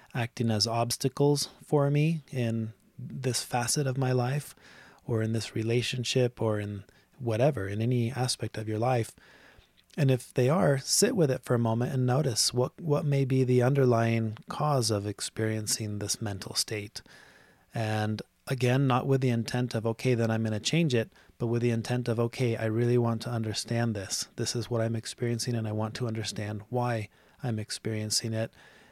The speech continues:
And if you can't get to the why, at least understand, "How is this, uh, um, how is this affecting me in my life? My life is like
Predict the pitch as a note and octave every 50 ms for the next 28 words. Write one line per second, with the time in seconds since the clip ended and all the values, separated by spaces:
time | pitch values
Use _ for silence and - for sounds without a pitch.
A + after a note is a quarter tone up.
0 | _ _ _ _ _ - B2+ A2+ A2+ A2 A2 A2 - - - _ _ _ _ -
1 | C#3+ - - C#3 B2 - - C#3 C#3 D#3 C#3+ C#3+ C#3 - - D3+ D3 C#3+ C#3 C3
2 | B2 B2 C3 C#3 D3+ E3 D#3 B2 C3+ C3+ C#3 - - C#3 C3+ B2 - - C#3 C3+
3 | B2+ A#2 A2 B2+ B2+ C3 C3+ C3+ C3 A#2+ A#2+ B2+ B2+ A2+ - - - - F3+ D3
4 | B2+ - F2 - - - - - - _ - - C3+ B2+ A#2+ A#2 A2+ A2 A2 G#2+
5 | - _ _ - - - - C3+ B2+ C3 C3 A#2+ B2+ A#2+ - - B2 - - B2
6 | A2+ - - A#2 G#2+ A2 B2 C3+ C3 A#2+ A2+ A#2 A#2 A2+ A#2 A#2+ B2 C3+ - D3
7 | A2 - - - A#2 A2+ A2+ A#2 A#2+ B2 - - B2 A2+ A#2+ A#2+ A#2 A2+